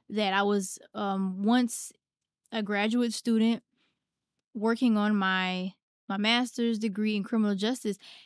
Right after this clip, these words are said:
and I left that behind because I was like, "You know what? This is not for me. Like, I'm wasting my time." But all the while, deep, deep down, I kept having this thought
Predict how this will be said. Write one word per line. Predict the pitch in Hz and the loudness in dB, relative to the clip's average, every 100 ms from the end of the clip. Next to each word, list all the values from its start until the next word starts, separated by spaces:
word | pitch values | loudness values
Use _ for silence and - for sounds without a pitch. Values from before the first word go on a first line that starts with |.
| _ | _
and | - 220 202 | 2 2 4
I | 202 208 - | 2 0 -4
left | 214 208 226 208 | -4 0 -2 0
that | 214 214 - _ _ _ _ | -2 -2 -4 _ _ _ _
behind | - 196 226 262 302 | -6 2 4 4 4
because | 247 220 233 | 2 2 2
I | 214 | 2
was | 202 | 0
like, | 185 185 | -2 -2
"You | 226 | 2
know | 247 | 2
what? | 254 240 | 4 2
This | 247 | 2
is | 233 | 2
not | 214 220 | 0 0
for | 196 | 0
me. | 214 220 208 | 2 4 2
Like, | 202 196 - | -2 -6 -10
I'm | 202 202 | -8 -2
wasting | 214 226 233 | 0 0 0
my | 202 | -2
time." | 220 233 220 196 - - _ - | -2 0 0 -2 -8 -20 _ -4
But | 220 220 | 0 0
all | 202 277 | 0 2
the | 311 | 2
while, | 233 220 226 226 | 4 6 6 4
deep, | 196 196 226 208 | 0 -2 -2 -2
deep | 220 214 | -4 -2
down, | 196 190 208 208 208 | -2 0 2 2 0
I | 214 | -4
kept | - 240 | -4 -6
having | 220 226 226 233 226 190 | -4 -2 2 4 4 4
this | 190 196 - - | -2 -4 -4 -8
thought | - 208 196 175 | -2 2 2 0